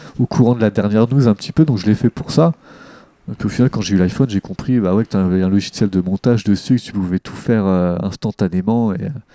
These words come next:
et je me suis pris, euh, là-dedans. Surtout que, que moi, finalement, quand j'étais en cours, euh, pff, ça me plaisait pas, quoi. J'étais content d'aller à l'école parce qu'il y avait les potes et je faisais un petit peu, un petit peu le pitre, gentiment, hein.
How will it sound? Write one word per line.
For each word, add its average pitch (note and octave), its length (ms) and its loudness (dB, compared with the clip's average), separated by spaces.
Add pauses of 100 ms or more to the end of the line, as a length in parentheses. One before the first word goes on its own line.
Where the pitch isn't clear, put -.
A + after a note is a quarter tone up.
(460)
et G#2 80 -2
je F#2+ 80 -2
me G2 80 -2
suis - 200 -6
pris, G2 380 -4
euh, F#2 260 2
là-dedans. A2+ 440 0 (400)
Surtout - 320 -6
que, G2+ 400 2 (1300)
que - 100 2
moi, C3+ 160 6
finalement, B2+ 440 4
quand C#3 120 2
j'étais A#2 280 0
en G#2 160 0
cours, D3+ 400 2
euh, G2 240 4
pff, - 180 -6 (800)
ça A2+ 60 4
me - 120 -2
plaisait A#2 300 2
pas, C#3+ 200 4
quoi. G2+ 220 2
J'étais B2 240 2
content F#3 320 6
d'aller F3+ 160 8
à C#3 60 8
l'école C#3+ 320 4
parce B2 180 2
qu'il C3+ 120 4
y B2 40 6
avait A#2+ 160 4
les B2+ 160 6
potes E3 300 4
et - 20 4
je - 100 -2
faisais A2+ 200 0
un A2+ 80 2
petit - 180 -8
peu, A2 340 2
un G#2 60 0
petit - 220 -12
peu - 140 2
le G2+ 40 4
pitre, - 400 -2
gentiment, B2+ 680 0
hein. D3+ 60 -2